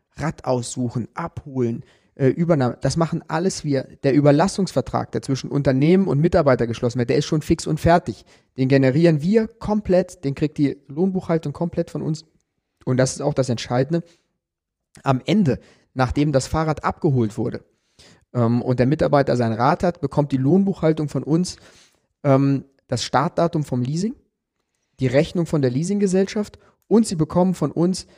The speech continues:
das Deckblatt vom Überlassungsvertrag, wo genau die Werte drauf sind, die, die sie brauchen. Das heißt, sie brauchen sich da nicht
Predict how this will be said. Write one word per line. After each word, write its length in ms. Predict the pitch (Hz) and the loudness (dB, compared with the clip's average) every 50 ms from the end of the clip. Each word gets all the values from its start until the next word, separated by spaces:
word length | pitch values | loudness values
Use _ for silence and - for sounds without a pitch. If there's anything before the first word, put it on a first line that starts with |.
| _ _ _ _ - | _ _ _ _ -4
das 200 | 135 127 - - | -4 -4 -2 0
Deckblatt 500 | 160 170 - - - 175 170 170 - - _ | -2 -2 -2 -2 -2 0 0 0 -2 -8 _
vom 200 | _ - - 151 139 | _ -6 -4 -4 0
Überlassungsvertrag, 680 | 135 139 131 147 160 - 190 160 - 143 131 123 127 | 2 2 4 2 2 0 -2 -2 0 2 2 2 2
wo 60 | 135 | 0
genau 320 | 131 139 135 139 143 170 170 | 0 2 2 4 4 4 4
die 160 | 151 143 135 | 4 4 4
Werte 260 | 151 147 160 - 160 | 6 6 6 4 2
drauf 200 | 143 135 127 120 | 2 2 0 2
sind, 200 | - 123 117 113 | 0 -2 -2 -2
die, 220 | 123 117 117 104 | -2 -4 -4 -6
die 120 | - 131 127 | -6 -4 -2
sie 100 | 127 120 | -2 0
brauchen. 420 | 110 117 131 143 147 151 120 117 - | 2 4 4 4 4 4 0 -4 -6
Das 80 | - - | -6 -4
heißt, 140 | 135 131 | -4 -2
sie 80 | 131 131 | -2 0
brauchen 240 | 131 139 160 160 151 | 4 4 4 4 4
sich 100 | 139 123 | 2 0
da 120 | - 139 | 2 2
nicht 280 | 139 143 135 - - | 2 2 0 -4 -6